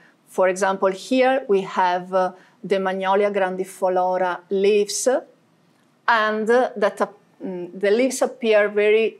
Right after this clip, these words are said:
uh, glossy because of this, uh, flat surface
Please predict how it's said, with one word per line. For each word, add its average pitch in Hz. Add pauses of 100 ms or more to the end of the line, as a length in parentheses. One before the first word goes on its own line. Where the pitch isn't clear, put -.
(140)
uh, 175 (180)
glossy 233 (320)
because 233 (180)
of 190
this, 190
uh, 180 (460)
flat 208 (640)
surface 185